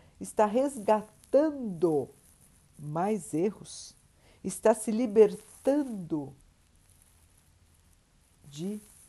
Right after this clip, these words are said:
mais desvios do passado. E a próxima encarnação será tão mais leve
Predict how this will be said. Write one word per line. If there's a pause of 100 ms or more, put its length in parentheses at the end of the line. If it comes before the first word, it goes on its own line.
(160)
mais
desvios (180)
do
passado. (3500)
E
a
próxima
encarnação (480)
será (400)
tão
mais
leve